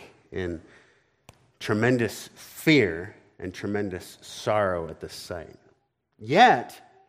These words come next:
with a renewed hope in the possibility of redemption and forgiveness through the glorious grace of their God,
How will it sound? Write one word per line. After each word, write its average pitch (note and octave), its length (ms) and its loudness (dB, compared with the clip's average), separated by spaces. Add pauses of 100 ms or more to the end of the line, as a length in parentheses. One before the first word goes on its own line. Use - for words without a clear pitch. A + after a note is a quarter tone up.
(1000)
with C3+ 180 -4
a D3+ 80 4
renewed E3 640 4
hope E3+ 680 2
in C3 140 -4
the B2+ 100 0
possibility E3+ 800 -2
of A#2 140 -6
redemption B2+ 680 -2
and B2 160 -6
forgiveness B2 640 -4
through B2+ 160 -8
the A#2 120 -6
glorious C3+ 600 -2
grace G#2+ 480 -4
of F#2+ 200 -10
their G2+ 140 -4
God, F#2 460 -6